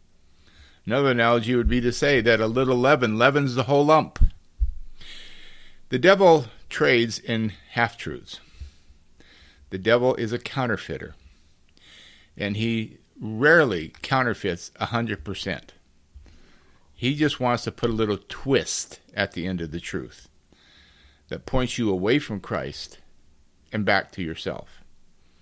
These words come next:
He'll go along with almost all of our cherished doctrines of the gospel, of the Christian faith. As long as he can put a little twist on the end of it that effectively negates it all.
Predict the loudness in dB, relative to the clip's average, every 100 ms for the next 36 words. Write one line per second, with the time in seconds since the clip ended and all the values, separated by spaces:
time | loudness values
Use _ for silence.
0 | _ _ _ _ _ _ 2 4 6 4
1 | 6 4 4 2 -4 -10 -10 -10 -14 -16
2 | -18 -20 -20 -18 -4 -2 0 0 0 -2
3 | -2 4 6 6 2 -2 -2 2 2 2
4 | -2 -14 -20 _ -6 0 2 2 -2 -6
5 | -18 _ _ _ _ _ 0 0 0 -4
6 | -8 -8 -8 -6 -4 -2 -4 -4 -14 -16
7 | -20 -20 -12 -8 -8 -10 -8 -8 -6 -6
8 | -6 -10 -10 -10 -12 -4 -4 -4 -8 -14
9 | -18 -20 -20 -20 -20 -20 -20 -20 -20 -18
10 | -10 -2 0 0 0 -2 -2 0 2 2
11 | 0 -2 2 2 2 0 -2 -2 -2 -2
12 | -4 -2 -4 -4 -4 2 2 2 -4 -2
13 | -4 -2 -4 -4 -4 -2 -4 -6